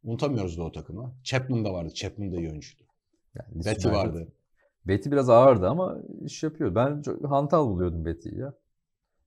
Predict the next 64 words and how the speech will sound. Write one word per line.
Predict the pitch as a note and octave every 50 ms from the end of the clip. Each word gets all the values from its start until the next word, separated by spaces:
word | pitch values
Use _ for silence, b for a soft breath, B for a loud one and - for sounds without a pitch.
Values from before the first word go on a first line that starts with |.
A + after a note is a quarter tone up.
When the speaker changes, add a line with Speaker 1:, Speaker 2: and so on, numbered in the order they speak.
| _ -
Speaker 2:
Orta | - E2+ E2 - -
sahada. | F#2+ - - - E3+
Speaker 1:
Penaltıları | G#3+ A3+ G#3 - G3 G3+ F#3+ F#3
kötüydü, | - C3 C3 - G#2 A#2+
o | C#3 G#2+
kadar. | - - - - - - - _ _ _ _ _ _
Speaker 2:
Kalın | - - A#2 A#2 C#3 C#3+ A#2
bir | G2
oyuncuydu. | F#2 F2+ F2 F2 E2+ E2+ E2 E2+ G#2
Ben | C3+ C#3+ C3
kalın | C3+ C3+ B2+ C3
oyuncu | B2 A2+ G#2 G2+ G2
sevmiyorum. | - - F#2+ E2+ D#2 - - - - _ _ _ _
Speaker 1:
Ben | - F3+ G3+ A3
hep | A3+ - - - -
takımda | F#3+ F#3 F#3 F#3 F3+ F#3 F#3+ F#3
bir | G3
tane | - E3+ D#3+ E3+ E3+ E3+
net | F3+ E3+ E3+
altı | E3 C#3+ C3+ C3 C#3+
istiyorum. | C3 A#2+ - - - G2+ E2+ D#2 - - - _
Ha, | - G2
sekizlik | - - A#2 A2 B2+ B2 C3 D3 C#3
de | -
yapsın. | A2 F#2 - - - - D#2+ D#2+
Speaker 2:
Hı |
hı. | F2 E2+ F2+
Speaker 1:
Aynı | G#2 A#2+ A#2+ A#2 G2+
Beti | B2+ B2 B2+ -
gibi. | G2 G2+ E2 -
Top | - C3+
da | B2
Speaker 2:
Beti | A#2+ B2 C3
Speaker 1:
taşısın, | C#3 C3+ B2+ C3
Speaker 2:
yapardı | C#3 C3 A#2 G2+ F#2
onu. | E2+ D#2+
Speaker 1:
pas | B2+ C3+ C3+ - -
da | B2+ A2+
versin, | G#2+ G2 G2 - - F#2+ -
top | - B2+ B2+ B2+
da | C3+ A2+ G2
dağıtsın. | G2+ F#2 - - - A#2+
Onun | B2
için | B2 - F2 G2+
öyle | A#2 A#2 A#2
şey | G2+ - B2+ A#2+ B2 A#2+
değil. | B2+ A2
İşte | F2+ - - F2+
ön | G2+
Speaker 2:
Hı | A2+
hı. |
Speaker 1:
stoper | F2 F2+ F#2 B2 B2+ B2
istemiyorum | A2+ - - - B2+ C3+ F3 F#3+
ama | C3+ A2+
net | C3 D#3+ C#3+ E3
altı | C#3+ C#3 B2+ -
severim | - - C#3 B2+ B2+ G#2+ F#2+ E2+
ben. | D#2+ E2
Mesela | F2 - G2 -
Trabzon'un | - A#2 A#2+ A2+ A2 A#2 A#2 A#2
en | A#2 A2+
önemli | G#2 F#2+ F#2 F#2
eksiği | F2+ - - - E2+
o. | C#2+